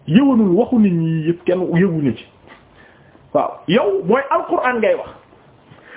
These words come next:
Léegi nga ne ma, "Waa léegi, man hadiisul qudsi dañ ne Yàllaa ko wax, te Alxuraan Yàllaa ko wax." Ñu ne la, "Waaw." Ñu ne la, en fait, hadiisul qudsi, hadiis la boo xam ne comme lii. Am na yuñ ci romb.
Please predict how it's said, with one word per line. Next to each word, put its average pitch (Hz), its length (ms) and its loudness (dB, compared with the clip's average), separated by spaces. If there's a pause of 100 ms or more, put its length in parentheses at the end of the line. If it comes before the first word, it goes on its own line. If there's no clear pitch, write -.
(140)
Léegi 320 300 2
nga 302 120 0
ne 294 80 -2
ma, 240 100 0
"Waa 233 160 0
léegi, 254 300 -2 (200)
man 254 160 0
hadiisul 294 540 0
qudsi 262 320 2
dañ 277 160 0
ne 247 80 -4 (1040)
Yàllaa 349 400 2
ko 403 160 0
wax, - 100 -6 (220)
te - 80 -2
Alxuraan 349 440 -2
Yàllaa 359 320 -4
ko 453 120 -4
wax." 370 120 -4 (260)
Ñu 151 100 0
ne 139 100 0
la, 117 80 -2
"Waaw." 139 300 -2 (920)
Ñu 185 140 2
ne 311 100 -2
la, 262 120 0 (260)
en 233 80 0
fait, 320 160 -10 (560)
hadiisul 349 420 -2
qudsi, 202 360 -2 (100)
hadiis 269 280 0
la 240 80 0
boo 202 160 -2
xam 180 160 -6
ne 160 60 -2
comme 175 220 -2
lii. 117 160 -8 (720)
Am 190 140 0
na 247 80 2
yuñ 415 160 -2
ci 349 80 2
romb. 240 220 -2